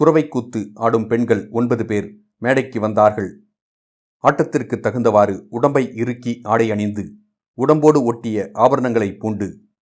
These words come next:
கால்களில் சிலம்பு அணிந்து, கண்ணி, கடம்பம், காந்தல், குறிஞ்சி, செவ்வளரி ஆகிய முருகனுக்கு உகந்த மலர்களை அவர்கள் சூடியிருந்தார்கள். மேற்கூறிய மலர்களினால் கதம்பமாக தொடுத்த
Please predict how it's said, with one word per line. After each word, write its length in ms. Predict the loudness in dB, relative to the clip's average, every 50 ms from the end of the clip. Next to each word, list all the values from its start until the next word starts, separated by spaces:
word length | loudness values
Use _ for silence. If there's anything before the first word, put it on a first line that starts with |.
| _ _ _ _ _ _ _
கால்களில் 540 | _ 2 2 4 2 2 0 0 0 -2 -4
சிலம்பு 360 | -8 -6 -4 -2 0 0 0
அணிந்து, 480 | 0 0 -2 -4 -6 -8 -8 -10 -12 _ _ _ _ _ _ _
கண்ணி, 560 | 0 0 0 2 0 -2 -4 -4 -6 -10 -16 -20 _ _ _ _ -2
கடம்பம், 540 | 0 2 2 2 2 0 -2 -2 -4 -10 -18 _ _ _ _ _ -2 2
காந்தல், 500 | 2 2 2 2 0 -2 -2 -4 -8 -12 _ _ _ _ _
குறிஞ்சி, 680 | _ -4 -2 -2 -2 -2 -4 -6 -8 -8 -10 -14 _ _ _ _ _ _ -4 0
செவ்வளரி 640 | 2 2 4 4 4 4 4 2 0 -2 -6 -10 _ _ _ _ _
ஆகிய 520 | -2 0 0 0 0 -2 -4 -4 -6 -6 -8
முருகனுக்கு 580 | -6 -2 -2 0 0 2 0 0 0 -2 -4 -4
உகந்த 320 | -4 -4 -4 -2 0 0
மலர்களை 520 | 2 2 0 0 0 -2 -4 -6 -6 -10 _
அவர்கள் 440 | -6 -2 -2 -2 -2 -4 -6 -8 -8 -8
சூடியிருந்தார்கள். 800 | -6 -4 -4 -4 -4 -4 -2 0 2 2 2 0 -4 -8 -10 -14 _ _ _ _ _ _ _ _ _ _ _ _ _
மேற்கூறிய 580 | 0 2 2 0 0 -2 -6 -4 -2 -2 -2
மலர்களினால் 800 | -2 0 0 0 0 0 -2 -2 -2 -2 -2 -4 -4 -8 -14 _ _ _ _ _ -6
கதம்பமாக 600 | -2 0 0 0 0 0 2 0 0 0 -2 -4
தொடுத்த 540 | -6 -6 -6 -6 -6 -6 -8 -8 -8 -12